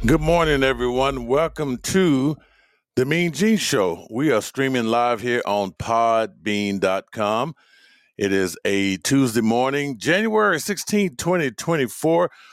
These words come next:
Hope you are doing well. I know it is cold, cold everywhere. As a matter of fact, right now,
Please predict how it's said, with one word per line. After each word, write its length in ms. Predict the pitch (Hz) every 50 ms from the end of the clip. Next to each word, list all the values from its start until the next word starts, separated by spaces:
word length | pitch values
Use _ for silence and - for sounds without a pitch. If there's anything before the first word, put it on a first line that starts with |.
| - _ _
Hope 280 | - 160 175 180 - -
you 240 | 143 151 151 151 143
are 140 | 135 127
doing 440 | 113 104 131 131 131 127 120 113 107
well. 380 | 110 123 127 131 139 147 160 139
I 120 | 107 101
know 240 | 101 110 117 113 110
it 100 | 107 87
is 180 | 85 80 - -
cold, 760 | - - - - 139 139 151 156 160 160 165 175 190 190 175 - _ _ _ _ _ _ _ _ _ _
cold 360 | - - 139 127 127 123 117 - - -
everywhere. 720 | 127 139 139 113 98 95 90 82 71 78 82 76 73 73
As 100 | 73 71
a 60 | 78 78
matter 200 | 87 95 92 90
of 80 | -
fact, 260 | - 101 95 95 - -
right 240 | 92 90 90 85 73
now, 460 | 85 90 92 90 90 90 87 85